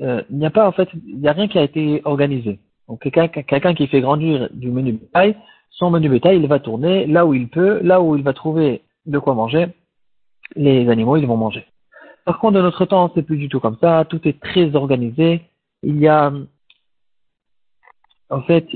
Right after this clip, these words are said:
il y a, euh, des plans, des projets, avant que chaque ville soit construite, il y a, tout a été calculé déjà où va se trouver, où vont se trouver les, les bâtiments, où il y aura des jardins, où il y aura les étables, où se trouve ceci, où se trouve cela.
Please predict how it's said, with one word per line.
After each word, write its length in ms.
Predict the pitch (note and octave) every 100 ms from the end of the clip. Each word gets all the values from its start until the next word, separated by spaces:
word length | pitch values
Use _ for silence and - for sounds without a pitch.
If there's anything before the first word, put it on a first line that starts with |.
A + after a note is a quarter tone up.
| -
il 180 | C#3+ C3+
y 80 |
a, 560 | C3+ C3 C3 C3 B2+ - - _ _ _ _ _ _ _ _ _ _ _ _ _ _ _ _ _ C3+
euh, 260 | A#2+ A#2 -
des 220 | C3+ D3+
plans, 360 | D#3+ F3+ D3 A#2+
des 140 | B2+ C3
projets, 580 | - F3 D#3 E3+ B2+ -
avant 260 | B2+ F3
que 120 | E3
chaque 340 | D3 - F3+ -
ville 220 | F3 D#3
soit 140 | D3+
construite, 520 | C3+ B2+ - E3+ G3+ _ _ _ - _ _
il 160 | E3 D3
y 60 |
a, 60 | E3
tout 280 | E3 - A3+
a 60 | F3+
été 200 | E3 E3+
calculé 400 | D#3+ C#3+ D#3+ F3
déjà 460 | D3 C#3+ F3 F3+ -
où 140 | E3+
va 100 | D#3+
se 100 | C#3
trouver, 560 | C#3+ - C#3 C#3+ C3 A2
où 100 | D#3
vont 180 | D3+ D3
se 140 | -
trouver 460 | C3+ - C3+ C#3 C3
les, 320 | B2+ A#2 A2+
les 100 | A#2+
bâtiments, 600 | A#2 - A2+ D3+ E3 E3
où 180 | E3 D#3+
il 100 | C#3+
y 60 | B2+
aura 400 | B2 C3 B2+ A#2
des 120 | A#2
jardins, 500 | A2 G#2+ - C#3+ D3 -
où 120 | C#3
il 100 | C3+
y 60 |
aura 280 | B2+ B2+ B2+
les 180 | A#2+ A2
étables, 380 | A2+ D#3+ D#3+ D#3
où 100 | C3+
se 80 | C#3
trouve 260 | - C3
ceci, 240 | A#2+ - G3
où 60 |
se 100 | D3
trouve 220 | C#3 C3+ A#2+
cela. 380 | B2+ D#3+ G#3